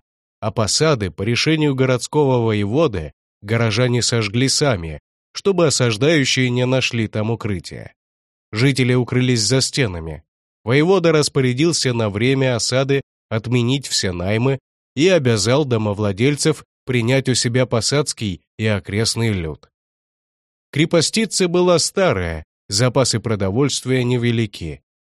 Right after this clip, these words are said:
а артиллерию составляли две казнозарядные кулеврины со скудным огневым припасом да несколько древних картечниц.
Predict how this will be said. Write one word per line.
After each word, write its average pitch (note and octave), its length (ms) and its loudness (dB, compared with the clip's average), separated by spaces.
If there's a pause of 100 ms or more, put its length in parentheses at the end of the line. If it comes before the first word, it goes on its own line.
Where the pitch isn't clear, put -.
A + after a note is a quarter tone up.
а C3 160 2
артиллерию D3 640 2
составляли D3+ 680 0
две C3+ 280 0
казнозарядные B2+ 1120 0 (140)
кулеврины A2 800 0 (460)
со C#3+ 180 0
скудным A#2+ 560 -2
огневым A2 500 0
припасом A2+ 680 -2 (240)
да A#2+ 180 0
несколько D#3 540 0
древних B2 560 -2 (140)
картечниц. G#2 840 -6